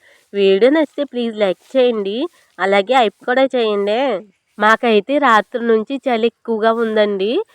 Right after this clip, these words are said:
మొన్నటిదాకా మంచు అయితే బాగా ఎక్కువగా పట్టేసేది, కానీ చలి పట్టట్లేదు ఏంటా అనుకునేవాళ్ళం.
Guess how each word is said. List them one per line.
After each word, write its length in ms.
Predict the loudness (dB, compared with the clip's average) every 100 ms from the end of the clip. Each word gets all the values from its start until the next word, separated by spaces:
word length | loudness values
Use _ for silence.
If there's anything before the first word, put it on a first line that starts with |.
| _ _
మొన్నటిదాకా 680 | -2 2 2 2 2 2 0
మంచు 360 | 0 0 -2 -2
అయితే 180 | -2 0 0
బాగా 360 | 2 2 2 -4
ఎక్కువగా 480 | -4 _ -6 -4 -2
పట్టేసేది, 600 | -4 -4 -4 -4 -4 -2
కానీ 320 | -2 0 -2
చలి 300 | -2 -2 -2
పట్టట్లేదు 640 | -2 -6 -6 -10 -8 -8
ఏంటా 320 | -6 -8 -2 2 2
అనుకునేవాళ్ళం. 840 | 0 -4 -6 -2 -2 -2 -2